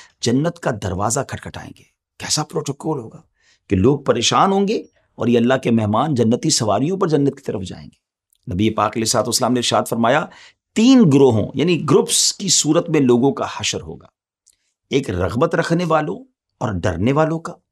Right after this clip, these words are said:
दूसरा ग्रोह उन लोगों का जो ऊँटों पर दो, तीन, चार और दस तक सवार होंगे। बाकी तीसरे ग्रोह को, थर्ड ग्रोह को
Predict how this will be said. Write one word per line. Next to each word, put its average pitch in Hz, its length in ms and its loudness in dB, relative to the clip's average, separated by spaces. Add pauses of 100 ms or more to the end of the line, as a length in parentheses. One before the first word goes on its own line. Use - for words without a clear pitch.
(160)
दूसरा 196 440 2
ग्रोह 180 540 4
उन 196 100 4
लोगों 202 300 6
का 185 160 0
जो 180 120 0 (100)
ऊँटों 151 320 4
पर 202 240 -2 (280)
दो, 170 360 6
तीन, 175 420 0
चार 156 300 2
और 156 140 4
दस 104 320 -2
तक 359 120 -2
सवार 165 340 0
होंगे। 151 260 -4 (600)
बाकी 110 340 0
तीसरे 220 520 -2
ग्रोह 165 280 2
को, - 220 -10 (540)
थर्ड 220 300 4
ग्रोह 175 320 4
को 190 260 0